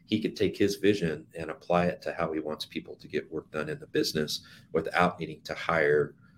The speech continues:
a development team to do that. And again, that's not just Smart Suite, that's any no code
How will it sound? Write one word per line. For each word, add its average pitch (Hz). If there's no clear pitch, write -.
a -
development -
team 71
to -
do -
that. -
And 76
again, 76
that's 104
not 90
just -
Smart 73
Suite, -
that's 80
any 82
no 73
code 76